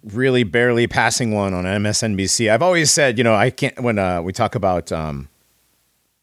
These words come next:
oh, what's its name there? Rachel Maddow. I always say, "God, I hate that guy," right? As a joke, right? As I was, I,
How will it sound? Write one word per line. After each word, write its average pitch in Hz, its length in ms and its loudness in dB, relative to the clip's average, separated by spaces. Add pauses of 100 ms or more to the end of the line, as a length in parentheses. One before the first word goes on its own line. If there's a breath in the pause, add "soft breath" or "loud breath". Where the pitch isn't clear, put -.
(800)
oh, 95 200 -2
what's 101 200 0
its - 160 -4
name 80 240 0
there? 69 280 0 (580 soft breath)
Rachel 110 260 0
Maddow. 90 460 0 (100)
I 87 60 -8
always 95 160 2
say, 87 160 -6
"God, - 200 -8
I 87 120 -4
hate 80 200 -8
that - 160 -10
guy," 60 260 -10 (340 soft breath)
right? 78 120 -4
As 78 180 -4
a 80 40 -6
joke, 80 360 0
right? 73 160 -4
As 80 160 -2
I 82 60 0
was, 82 200 -2
I, 95 160 -6